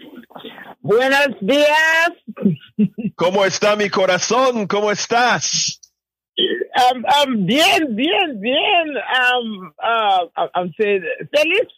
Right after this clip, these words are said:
Speaker 1: um, años nue-, nuevo años, whichever one.
Speaker 2: You
Speaker 1: I
Speaker 2: got it
Speaker 1: think
Speaker 2: right,
Speaker 1: that's
Speaker 2: girlfriend. You got it right. Feliz año nuevo a ti también.
Speaker 1: Uh-huh. Oh,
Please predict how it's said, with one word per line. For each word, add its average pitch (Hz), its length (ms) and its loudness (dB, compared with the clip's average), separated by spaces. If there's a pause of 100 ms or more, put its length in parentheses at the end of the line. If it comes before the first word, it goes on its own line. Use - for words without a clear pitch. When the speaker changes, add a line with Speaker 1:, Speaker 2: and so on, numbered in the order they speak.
(120)
Speaker 1:
um, 302 220 -2
años 339 480 0
nue-, 294 340 0
nuevo 262 340 2
años, 311 520 0
whichever 226 480 -2
one. 220 320 -2 (100)
Speaker 2:
You 226 120 0
Speaker 1:
I 117 40 -2
Speaker 2:
got 143 300 2
it 156 80 0
Speaker 1:
think 135 40 -6
Speaker 2:
right, 147 260 2
Speaker 1:
that's - 120 -4
Speaker 2:
girlfriend. 120 460 -2
You 113 80 0
got 131 240 2
it 127 80 -2
right. 117 280 0
Feliz 120 360 -2
año 131 260 0
nuevo 120 280 0
a 110 100 0
ti 120 160 -2
también. 98 560 -2 (960)
Speaker 1:
Uh-huh. 208 800 2 (640)
Oh, 277 360 4